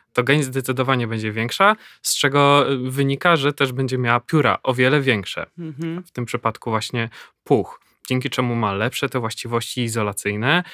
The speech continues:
Speaker 1: e, mniej właśnie trzeba, mm, tych piór użyć do takiej kołdry, ona będzie bardziej, e,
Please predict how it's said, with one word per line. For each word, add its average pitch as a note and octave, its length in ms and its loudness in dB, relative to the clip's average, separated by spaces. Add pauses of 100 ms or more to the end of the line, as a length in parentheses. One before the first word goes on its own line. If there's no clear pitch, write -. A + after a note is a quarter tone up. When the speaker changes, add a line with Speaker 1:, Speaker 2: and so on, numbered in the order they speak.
(300)
Speaker 1:
e, A2 160 0
mniej C3 360 4
właśnie C3 340 2
trzeba, A#2+ 460 2
mm, A2 480 -2
tych - 220 -4
piór C3 320 0
użyć A#2+ 360 -2
do A2 360 2
takiej A#2+ 260 -4
kołdry, D#3 340 2
ona D3+ 160 2
będzie C#3 240 0
bardziej, C#3 420 2
e, C#3 60 -6